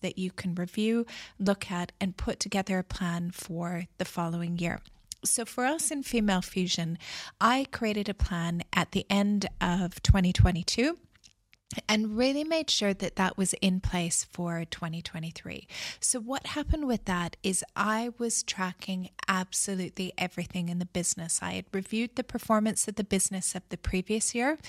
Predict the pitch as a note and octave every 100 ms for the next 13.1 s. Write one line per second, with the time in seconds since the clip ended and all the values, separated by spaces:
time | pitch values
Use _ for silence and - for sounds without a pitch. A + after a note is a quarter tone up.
0 | - - - - - B3+ C#4+ F#4 F4 C#4+
1 | E4 E4 E4 A#3+ A#3+ - - - G3 G3
2 | - - _ _ G#3+ A3+ A#3 C#4+ G#3+ G3
3 | F#3 - F#3+ F#3 F3+ - F#3+ F#3+ F#3 F#3
4 | - F#3 E3+ - D#3+ - F#3+ - G3+ G#3+
5 | C#4 B3+ C4 B3+ B3 A3 - G#3 G#3 G3+
6 | - F#3 F3+ - - F3+ E3+ - - C4
7 | - A#3 E3 D#3+ E3+ - - - _ G#3
8 | G3+ G3 - G3+ G3 G3 - A#3 A3 G#3+
9 | - - F#3+ F#3+ F#3+ F#3+ F#3+ G3 F#3 -
10 | F3+ F#3 F3+ G3 G#3 G3 - E3+ - G3
11 | F3+ E3+ - - F3+ E3+ E3+ F3 - -
12 | - F#3+ - F#3 - F3+ F3+ F3 D#3+ -